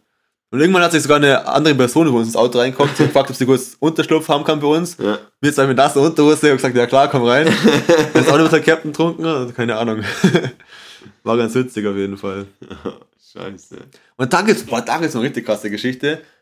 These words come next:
Speaker 1: Am nächsten Tag, es war das ganze, ganze Flash-, äh, Festivalgelände war alles verwüstet. Natürlich gibt's auch die Merchandise-Stände,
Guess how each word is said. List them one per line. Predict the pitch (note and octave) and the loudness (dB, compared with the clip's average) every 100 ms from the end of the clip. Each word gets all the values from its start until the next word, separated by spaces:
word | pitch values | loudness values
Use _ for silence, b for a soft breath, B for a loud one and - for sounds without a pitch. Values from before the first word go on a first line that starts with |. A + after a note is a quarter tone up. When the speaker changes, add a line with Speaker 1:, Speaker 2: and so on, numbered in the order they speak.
| _ - | _ -6
Speaker 1:
Am | B2 | -2
nächsten | E3 D#3+ | -2 -2
Tag, | C#3+ D3+ E3+ | 0 0 0
es | B2+ | 2
war | C#3 | 4
das | C3+ | 4
ganze, | C3 D#3+ - | 4 0 -2
ganze | - F3 F#3+ E3+ | 0 0 0 2
Flash-, | D#3 D#3+ - | 2 2 0
äh, | C3 | 0
Festivalgelände | B2+ D#3 D#3+ C#3+ C3 C#3 C3+ | 2 0 -2 -2 0 0 0
war | A#2+ | 0
alles | D3+ D3+ | 0 0
verwüstet. | C3+ C#3+ C#3+ A2+ G#2 - _ _ _ - | 0 -2 -2 -2 -4 -8 _ _ _ -12
Natürlich | A#2+ D#3 D#3 | -6 -4 -2
gibt's | D#3 C#3+ | -2 0
auch | |
die | B2 | 0
Merchandise-Stände, | A#2+ D#3 F3 D3+ D#3+ E3 - D3+ E3 F3+ F#3 F#3+ | 0 0 -2 -2 -2 -4 -6 -4 -2 0 0 -4